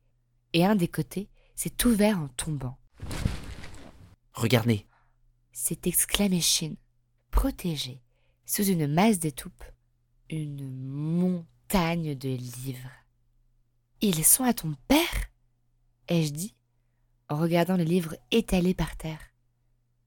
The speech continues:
Speaker 2: Ce sont ceux de ma sœur.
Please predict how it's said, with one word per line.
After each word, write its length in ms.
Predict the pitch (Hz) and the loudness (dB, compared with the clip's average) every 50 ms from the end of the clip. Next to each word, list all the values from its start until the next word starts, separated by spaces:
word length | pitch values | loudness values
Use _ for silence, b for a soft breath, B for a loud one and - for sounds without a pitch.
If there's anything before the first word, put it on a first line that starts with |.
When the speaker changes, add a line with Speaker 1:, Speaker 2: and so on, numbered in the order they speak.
| _ _ _ _ _ _ _ _ _ _ _ _ | _ _ _ _ _ _ _ _ _ _ _ _
Speaker 2:
Ce 440 | _ - - - - - - - - | _ -16 -12 -10 -8 -8 -8 -8 -8
sont 240 | - - - - 127 | -6 -8 -6 -4 -4
ceux 240 | 127 - - 143 135 | -4 -4 -4 -4 -4
de 100 | 127 127 | -2 -2
ma 160 | 113 113 123 | -2 -2 -2
sœur. 520 | 127 - - - 156 147 143 - - - | -2 -2 -2 -2 -4 -6 -6 -8 -12 -20